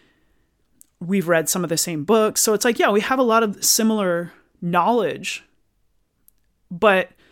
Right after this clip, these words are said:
we're two different people who have interpreted that knowledge and information differently. And so she can g-,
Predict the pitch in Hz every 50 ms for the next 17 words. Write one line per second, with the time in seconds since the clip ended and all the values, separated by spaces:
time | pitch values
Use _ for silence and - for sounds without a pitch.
0 | _ _ _ _ _ _ - 208 208 - - 247 226 226 214 - 202 - - -
1 | - 233 208 220 202 185 - - 214 196 180 175 175 151 185 160 - - - 208
2 | 196 220 196 190 185 170 180 170 151 - - _ - 175 170 180 180 175 180 180
3 | 180 175 170 165 165 160 143 160 160 165 165 - 170 156 170 185 - 180 135 139
4 | 156 147 160 - _ _ _ _ _ _ _ - 185 - 214 196 180 170 - _
5 | _ _ _ _ _ _ _ _ _ _ _ _ _ - - - 240 233 - 226
6 | 214 185 -